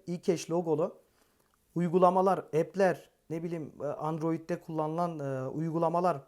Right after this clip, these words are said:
bunların üretilmesini öngörüyor. Ki üretmişler şu anda, yapıyorlar adamlar. <clears throat> Bunların, bu nedenle benim size diyeceğim sonuç olarak ne biliyor musunuz? Bitcoin'in bir milyon dolar olma olasılığı çok yüksek. Çok yüksek. Tamam, bir milyon dolar olur elimizdeki koy-, altcoin'ler.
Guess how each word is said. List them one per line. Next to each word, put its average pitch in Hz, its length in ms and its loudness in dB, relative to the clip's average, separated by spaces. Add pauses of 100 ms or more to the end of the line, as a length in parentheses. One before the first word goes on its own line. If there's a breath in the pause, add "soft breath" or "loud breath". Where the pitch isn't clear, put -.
bunların 175 560 0
üretilmesini 165 840 -4 (540 soft breath)
öngörüyor. 165 580 6 (180)
Ki - 120 -2
üretmişler 175 600 2
şu 139 160 -4
anda, 135 180 -2
yapıyorlar 175 500 6
adamlar. 117 380 -4 (880)
<clears throat> 185 120 0
Bunların, 196 580 6 (140)
bu 190 200 0
nedenle 196 440 4
benim 185 200 0
size 185 340 0
diyeceğim 180 400 -2
sonuç 180 360 -4
olarak 175 340 -2
ne 190 120 -4
biliyor 202 160 -4
musunuz? 139 300 -10
Bitcoin'in 165 480 -6
bir 175 120 -6
milyon 147 340 -4
dolar 151 220 -2
olma 151 380 -4
olasılığı 127 380 -10
çok - 200 -18 (120)
yüksek. - 300 -16 (800)
Çok 185 260 -6
yüksek. - 320 -14
Tamam, 143 300 -4
bir 175 120 -4
milyon 151 340 -4
dolar 143 240 -4
olur 160 180 -6
elimizdeki 143 600 -8
koy-, 147 280 -8
altcoin'ler. 147 580 -10